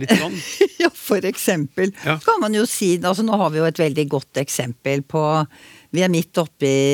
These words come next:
Speaker 2: eh, etterspillet etter et amerikansk valg, og der har vi to narrativer, altså to fortellinger om hva det egentlig er som skjer,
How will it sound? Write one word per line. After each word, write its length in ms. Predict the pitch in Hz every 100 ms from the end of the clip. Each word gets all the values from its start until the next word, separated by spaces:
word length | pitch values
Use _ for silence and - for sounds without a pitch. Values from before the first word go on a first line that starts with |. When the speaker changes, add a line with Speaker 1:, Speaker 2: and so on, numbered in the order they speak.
| 143
Speaker 2:
eh, 600 | 139 139 135 127 104 117 -
etterspillet 840 | 196 - _ 151 - 135 135 151 156
etter 180 | - 143
et 160 | 139
amerikansk 640 | 143 143 160 147 165 - 151
valg, 400 | 185 285 220 160
og 80 |
der 160 | 131 151
har 80 | 170
vi 140 | 208
to 140 | 202 208
narrativer, 800 | 196 180 156 143 139 156 143 147
altså 240 | 143 -
to 220 | 156 156 143
fortellinger 1120 | - 175 - 160 135 123 135 135 160 175 180
om 460 | - 160 151 160 170 - - - -
hva 200 | 160 139 147
det 140 | 160
egentlig 520 | 185 139 127 147 151
er 120 | 185 160
som 200 | - 190
skjer, 560 | - - 202 277 320